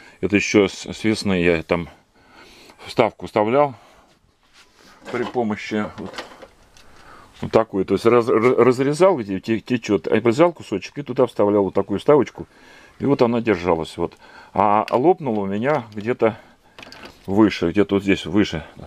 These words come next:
Маленькая такая дырочка. Маленькая-маленькая, она просто, вот. И вот я смотрю с этого, <clears throat> с крыши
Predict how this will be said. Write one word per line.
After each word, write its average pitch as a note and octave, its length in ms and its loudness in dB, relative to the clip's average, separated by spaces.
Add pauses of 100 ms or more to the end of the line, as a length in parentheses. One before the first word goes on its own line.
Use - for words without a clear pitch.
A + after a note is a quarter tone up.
Маленькая G#2+ 460 0
такая F2+ 220 -2
дырочка. G2 440 -2 (1160)
Маленькая-маленькая, G#2+ 840 2
она F2+ 100 0
просто, F#2 380 -4 (400)
вот. D#2+ 240 -8 (1080)
И D#3+ 140 6
вот C#3+ 160 4
я C3 100 6
смотрю C3+ 440 2
с - 160 -4
этого, F#2 420 2
<clears throat> F3+ 560 2
с - 80 -18
крыши - 300 0